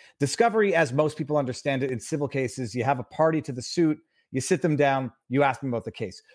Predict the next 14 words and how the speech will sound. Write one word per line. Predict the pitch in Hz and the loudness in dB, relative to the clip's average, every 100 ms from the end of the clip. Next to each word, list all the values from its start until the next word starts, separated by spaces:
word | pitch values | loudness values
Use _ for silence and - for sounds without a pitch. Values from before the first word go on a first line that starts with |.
| _ | _
What | 160 | 0
does | 196 208 | 2 0
discovery | 175 - 185 151 156 120 | -2 -2 -2 0 0 0
look | 127 156 - | 0 0 0
like | 123 110 - _ _ | 0 0 -4 _ _
in | 143 | 0
the | 143 | 0
case | 147 151 131 | 0 0 0
of | 123 | 0
a | 120 | 0
federal | - 143 131 | 2 0 2
indictment? | 123 117 139 127 92 | 0 2 2 0 -2
Do | |
you, | 131 160 160 | 0 0 0